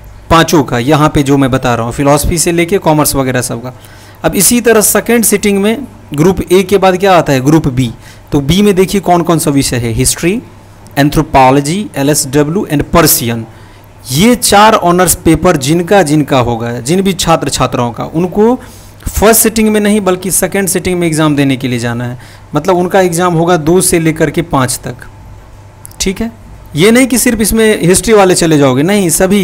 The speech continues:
history, anthropology, एलएसडब्ल्यू और पर्शियन और commerce Hindi वाले ये सब जाएंगे first sitting में, मतलब दस से एक उनका exam होगा। इसी तरह सी group वाले का बीस को नहीं इक्कीस को होगा।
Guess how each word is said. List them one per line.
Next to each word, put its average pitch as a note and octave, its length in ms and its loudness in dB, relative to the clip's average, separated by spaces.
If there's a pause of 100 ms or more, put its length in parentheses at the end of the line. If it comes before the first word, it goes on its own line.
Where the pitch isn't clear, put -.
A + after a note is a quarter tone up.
history, F3+ 380 0
anthropology, F3+ 680 0
एलएसडब्ल्यू E3+ 480 0
और D#3+ 80 2
पर्शियन C3 560 -2 (540)
और D3 120 2
commerce F#3 500 0
Hindi F#3 240 0
वाले F3 300 4
ये D#3+ 180 0
सब D#3 160 -2
जाएंगे D#3+ 320 2
first F3 400 0
sitting C#3 300 -2
में, B2 160 -6 (200)
मतलब D#3+ 280 -2
दस D#3+ 160 2
से - 220 0
एक D#3 220 -2
उनका C3 180 -2
exam A#2+ 300 -6
होगा। A#2 180 -10 (400)
इसी A3+ 220 0
तरह A3 200 4
सी A3+ 320 2
group A3 260 2
वाले F#3+ 300 2
का F#3+ 140 2
बीस F3+ 340 0
को F#3+ 140 -2
नहीं F#3 240 0
इक्कीस E3+ 400 0
को C#3 140 -2
होगा। A#2+ 260 -6